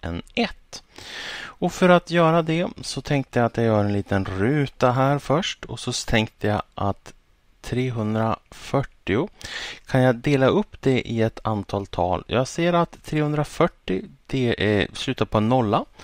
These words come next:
Så det betyder att det går att dela med tio. Alltså, jag får trettiofyra där.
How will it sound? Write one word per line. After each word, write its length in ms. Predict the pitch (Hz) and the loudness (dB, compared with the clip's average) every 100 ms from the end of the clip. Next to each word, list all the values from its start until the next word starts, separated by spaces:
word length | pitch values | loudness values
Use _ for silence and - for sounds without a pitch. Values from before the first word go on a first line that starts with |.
| - - - - | -18 -18 -18 -4
Så 120 | 139 | 0
det 80 | 131 | 0
betyder 420 | 123 120 107 104 | 0 0 4 4
att 120 | 98 | 4
det 60 | 98 | 2
går 180 | 95 | 4
att 160 | 90 - | 2 2
dela 300 | 95 87 85 | 2 2 2
med 220 | 82 80 | -2 -4
tio. 520 | - 123 98 101 208 - - _ _ - _ _ _ _ _ _ _ _ _ _ - - - _ | -4 -4 0 0 0 -2 -10 _ _ -20 _ _ _ _ _ _ _ _ _ _ -20 -20 -20 _
Alltså, 760 | - 101 92 - - 98 95 98 - - - | -6 -4 -4 -4 0 2 2 -2 -10 -12 -8
jag 120 | 90 | -8
får 240 | - 85 | -4 -4
trettiofyra 1600 | - - 85 - - 85 78 - - - - - 123 101 95 123 | -4 -4 -4 -4 -2 -2 -2 -8 -20 -16 -10 -4 -4 0 0 2
där. 280 | 120 131 | 2 2